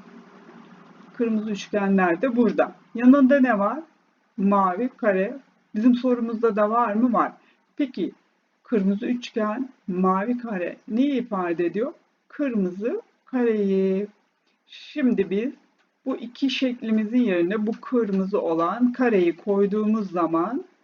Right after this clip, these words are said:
tekrardan tablodan kırmızı arıyoruz. Burada var, burada var. Peki yanına ne gelecek bizim kırmızı olan karemizin yanına? Mavi üçgen lazım. Burada yıldız, bu değil. Evet, bu şekilde.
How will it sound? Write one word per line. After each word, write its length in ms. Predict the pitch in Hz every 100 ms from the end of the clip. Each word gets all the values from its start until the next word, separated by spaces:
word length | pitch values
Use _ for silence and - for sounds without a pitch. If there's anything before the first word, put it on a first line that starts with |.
| _ _ _ _
tekrardan 760 | - 320 - 240 214 202 214 247
tablodan 680 | 254 254 226 208 240 269 247
kırmızı 640 | - 262 247 247 226 240 226
arıyoruz. 760 | 190 165 151 131 135 - - _ _
Burada 340 | 262 240 190 175
var, 280 | 156 247 - _ _ _ _ -
burada 280 | 196 165 151
var. 120 | - 196 - -
Peki 220 | 254 269
yanına 320 | 269 254 262
ne 140 | 254
gelecek 580 | 294 240 185 165 190 185
bizim 280 | 180 190 185
kırmızı 560 | - 214 190 185 165 175
olan 340 | 180 175 165
karemizin 640 | - 220 202 170 147 147
yanına? 540 | 165 208 202 190 233 330 _ _ _ _ _ _
Mavi 480 | 180 185 185 175 185
üçgen 720 | 247 190 - - 208 185 170
lazım. 440 | 156 - - - - _ _
Burada 240 | 226 202 165
yıldız, 420 | 160 151 135 262 -
bu 140 | 233 190
değil. 260 | 156 - - _ _ _ _
Evet, 260 | 151 - 247 - _ _ -
bu 80 | 208
şekilde. 560 | - - - - -